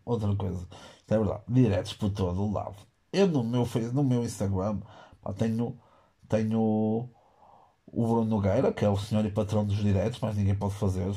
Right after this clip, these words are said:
ok? É escusado, meu. Eu nem fa-, ah, pá, nem valia a pena fazer. No momento em que ele está a fazer, não vale a pena se queres pensar, ah, vou fazer também, porque não, não tens hipótese, não tens hipótese. Eh, mas se,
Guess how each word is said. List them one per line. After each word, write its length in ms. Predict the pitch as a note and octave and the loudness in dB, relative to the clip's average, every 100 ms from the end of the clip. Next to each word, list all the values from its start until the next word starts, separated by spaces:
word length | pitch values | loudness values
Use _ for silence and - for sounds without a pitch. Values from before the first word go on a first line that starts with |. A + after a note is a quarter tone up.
| - | -6
ok? 400 | G2 G2+ F2+ - | -10 -6 -6 -6
É 40 | - | -10
escusado, 680 | - G3 C3 G#2+ F#2+ F2 | -6 -4 2 2 2 -2
meu. 220 | C2 - | -8 -10
Eu 120 | C#3+ G3+ | -2 2
nem 140 | G#3+ | 2
fa-, 300 | - G3 C3+ | 2 2 2
ah, 40 | |
pá, 280 | G#2 F2+ D#2+ - _ _ _ - _ - | 0 -2 -4 -12 _ _ _ -20 _ -6
nem 200 | F#3 F#3 | 0 2
valia 300 | D#3+ C#3 C3 | 4 2 2
a 40 | |
pena 240 | B2+ A#2+ | 0 0
fazer. 340 | G#2+ A#2 G2+ - | 0 -2 -2 -4
No 120 | B2+ | -2
momento 240 | D3 D#3 D3 | 0 0 -2
em 60 | |
que 60 | C3+ | 0
ele 60 | |
está 160 | C3 C3 | 0 0
a 40 | |
fazer, 320 | B2+ A#2 A#2 C3 | 0 -2 0 0
não 180 | C3 | 0
vale 220 | G#2+ A#2+ G#2+ | 0 0 0
a 60 | |
pena 440 | G2+ A2 A2 A2 G2+ - - - | -2 -4 -2 -4 -6 -14 -20 -20
se 180 | _ - - | _ -20 -4
queres 240 | A2+ G#2+ | -2 -2
pensar, 280 | G2 G#2 A#2+ | -2 -2 0
ah, 40 | |
vou 140 | C#3+ D3 | 0 0
fazer 260 | C#3 B2 | 2 2
também, 320 | B2+ A2 A2+ A2+ | 2 0 -2 -6
porque 240 | G#2 G#2 | -10 -8
não, 100 | A2 | -6
não 440 | G#2+ A2 G2+ D3 C3 | -6 -8 -6 -2 -2
tens 200 | A#2 G#2 | -2 -2
hipótese, 500 | G2 F2+ - - - | -4 -6 -10 -14 -8
não 140 | - | -6
tens 200 | - A2+ | -4 -4
hipótese. 440 | G2+ G2+ - - - _ - - - - - - _ _ - | -6 -10 -14 -18 -20 _ -20 -20 -20 -20 -20 -20 _ _ -2
Eh, 680 | C#3+ C#3+ C#3+ C#3+ D3 C#3+ A#2 C#3 | 2 4 4 4 2 2 -2 -4
mas 140 | E3+ F3 | 0 0
se, 180 | - | -2